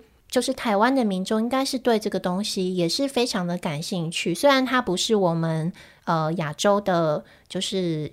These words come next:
艺术文化还有历史，但是其实就是，呃，对于我们来说，它应该也是一个很神秘，然后就是，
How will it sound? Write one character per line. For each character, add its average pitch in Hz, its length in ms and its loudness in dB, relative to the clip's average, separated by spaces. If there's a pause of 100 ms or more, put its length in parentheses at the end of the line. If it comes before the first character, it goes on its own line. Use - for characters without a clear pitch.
(120)
艺 214 160 0
术 196 260 2
文 160 220 0
化 170 500 -2
还 175 120 -4
有 170 100 0
历 165 240 -4
史， - 380 -6 (340)
但 226 180 0
是 240 220 0
其 214 160 -4
实 185 220 0
就 190 160 2
是， 185 420 0 (380)
呃， 156 240 -4
对 262 180 2
于 233 40 2
我 190 140 2
们 165 140 0
来 160 180 -2
说， 180 280 0
它 220 240 -2
应 226 160 0
该 220 180 2
也 170 160 0
是 208 180 -2
一 190 220 -2
个 175 500 0 (240)
很 175 200 -4
神 185 280 2
秘， 220 380 0
然 190 180 -2
后 214 300 4
就 208 140 0
是， 196 440 -2